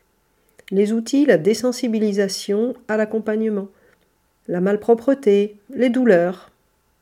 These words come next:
et bien d'autres choses encore. Troisième replay, l'éducation canine, comment bien me faire comprendre de mon chien,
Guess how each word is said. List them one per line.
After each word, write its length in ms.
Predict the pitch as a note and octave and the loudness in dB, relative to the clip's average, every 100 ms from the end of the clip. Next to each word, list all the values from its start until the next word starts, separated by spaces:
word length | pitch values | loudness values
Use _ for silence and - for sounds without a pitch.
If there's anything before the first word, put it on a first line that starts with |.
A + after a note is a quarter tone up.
| _ F#3+ | _ -2
et 60 | |
bien 180 | F3+ B3+ | 2 4
d'autres 260 | C#4 C#4 B3+ | 2 2 2
choses 240 | A#3+ A3 | 4 0
encore. 480 | G#3+ G#3 E3+ F3+ _ _ _ _ _ | 0 -4 -6 -8 _ _ _ _ _
Troisième 400 | - A#3+ C4 C4 | 0 2 4 6
replay, 580 | A3 A3 A3 G#3 D4 F4 _ _ _ _ _ _ - | 4 4 6 6 4 -4 _ _ _ _ _ _ 0
l'éducation 580 | A3 C4 C#4+ C#4 C#4+ C4 | 4 4 4 2 2 2
canine, 500 | G3 F3+ F#3+ A#3+ C#4+ - - | 2 2 2 0 -4 -10 -2
comment 320 | A3 A3 G#3+ | 2 4 2
bien 340 | F3 F3+ C4 D#4 | 2 2 0 0
me 140 | G3+ | -4
faire 280 | F#3+ C4+ C4+ | -2 -4 -2
comprendre 600 | - G#3 - A3 B3+ A3 | -2 -2 0 2 4 4
de 80 | G#3+ | 4
mon 220 | G#3 G#3 | 4 2
chien, 260 | G3+ - | 0 -2